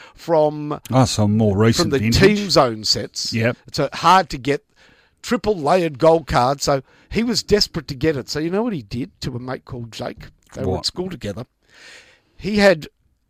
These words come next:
Speaker 1: Jake was an Essendon supporter. And Liam had a quite rare Matthew Lloyd signature card.
Speaker 2: Ah.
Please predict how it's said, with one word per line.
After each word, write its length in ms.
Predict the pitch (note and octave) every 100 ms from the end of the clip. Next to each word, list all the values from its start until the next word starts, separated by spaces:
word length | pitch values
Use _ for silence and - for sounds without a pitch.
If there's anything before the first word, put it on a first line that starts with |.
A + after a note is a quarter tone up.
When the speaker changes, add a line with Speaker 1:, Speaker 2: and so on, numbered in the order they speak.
| _ _ C#3+
Speaker 1:
Jake 260 | F#3+ G#3
was 140 | G3+ C#3
an 60 |
Essendon 440 | D3 E3 F3+ C3 A2
supporter. 460 | G#2+ G#2+ F2+ - _ _ _ _ - - _ _ -
And 460 | C#3 C3 C3 A#2+ -
Liam 540 | C3 C#3+ G#3+ C#3+ A2+ C#3+ _ _ _ -
had 420 | - D3+ C3 C#3 -
a 140 | C3 A#2+
quite 400 | - C#3 F3+ F3+
rare 540 | B2+ B2+ D#3 A#2+ A2 B2+ _
Matthew 480 | A2+ B2+ E3+ - C#3+
Lloyd 280 | B2+ C3 A#2+
signature 460 | - D3+ E3+ - C3
card. 360 | - F2 F2 F#2
Speaker 2:
Ah. 400 | E2+ G#2 C#3